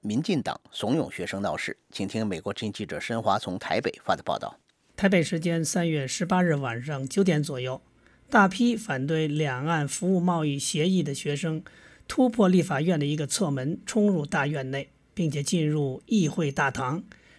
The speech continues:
Speaker 2: 占据议场主席台。到目前为止，已将近二十小时。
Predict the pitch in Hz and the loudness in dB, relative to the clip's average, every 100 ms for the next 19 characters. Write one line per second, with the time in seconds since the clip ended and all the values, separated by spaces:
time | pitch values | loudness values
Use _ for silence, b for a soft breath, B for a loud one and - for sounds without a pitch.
0 | b 240 202 165 175 170 147 240 180 - | b 6 6 6 4 2 2 2 2 2
1 | 151 180 156 127 170 135 135 - _ 160 | 0 -2 -2 -6 -4 -4 -4 -8 _ -2
2 | 165 151 156 151 147 147 135 143 156 139 | 0 0 -2 -2 -2 -2 -4 -6 -6 -6
3 | 131 175 175 175 143 - 160 143 131 151 | -2 0 0 -2 -2 0 0 0 -6 -6
4 | 127 - - | -8 -8 -10